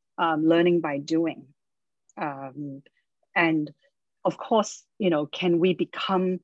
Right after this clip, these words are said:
a school project? You know, we've looked at this before.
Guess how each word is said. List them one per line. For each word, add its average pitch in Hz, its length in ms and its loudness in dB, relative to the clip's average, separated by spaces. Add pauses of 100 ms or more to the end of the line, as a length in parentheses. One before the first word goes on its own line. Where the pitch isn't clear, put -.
(480)
a 160 40 -6
school 175 960 2
project? 220 600 2
You 208 100 2
know, 165 100 4
we've 175 220 0
looked 214 300 -2
at 170 220 0
this 175 260 0
before. 190 580 2